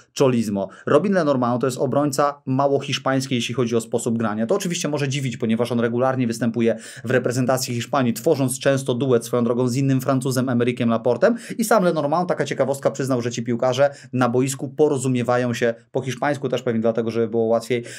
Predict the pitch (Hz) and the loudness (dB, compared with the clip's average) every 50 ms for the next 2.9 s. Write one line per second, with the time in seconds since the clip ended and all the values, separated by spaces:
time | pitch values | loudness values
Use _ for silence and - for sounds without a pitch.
0 | - - - - 147 135 113 107 113 110 107 - 170 170 165 190 175 147 127 117 | -18 -2 2 2 4 4 4 2 0 -2 0 -2 -2 0 0 2 2 2 2 2
1 | 113 113 113 131 170 175 175 156 143 135 131 143 143 131 - 131 123 123 127 127 | 2 0 0 0 0 0 0 0 0 2 2 2 2 2 0 0 0 0 -2 -4
2 | - - - - - - 123 127 131 131 127 120 117 110 107 107 104 | -4 -8 -12 -18 -8 -2 2 2 2 4 2 2 2 0 0 -4 -6